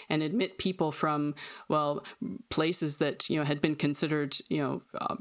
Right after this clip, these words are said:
off the table previously. You know, so what must it have been like to, to negotiate those changes?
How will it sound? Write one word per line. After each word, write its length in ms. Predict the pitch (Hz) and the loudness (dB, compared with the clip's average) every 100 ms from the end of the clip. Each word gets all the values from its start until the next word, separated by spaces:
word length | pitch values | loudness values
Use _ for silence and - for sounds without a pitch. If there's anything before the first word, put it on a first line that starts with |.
| - | -6
off 380 | - - 170 - | -2 0 0 0
the 80 | - | 0
table 420 | - 185 - - | 2 0 0 -2
previously. 760 | - 180 165 - - - - - | 0 0 2 0 0 0 -4 0
You 80 | 160 | 2
know, 60 | |
so 100 | 165 | 2
what 200 | 190 208 | 0 0
must 260 | 202 202 - | 2 2 2
it 60 | 185 | 2
have 100 | 175 | 2
been 240 | 165 156 | 0 2
like 340 | 196 180 - - | 2 0 0 0
to, 300 | - 156 147 | 2 2 2
to 120 | - | 2
negotiate 640 | 147 143 208 - 170 151 | 2 4 2 2 2 0
those 240 | - - - | 0 0 0
changes? 560 | - - - - - | 0 0 0 2 0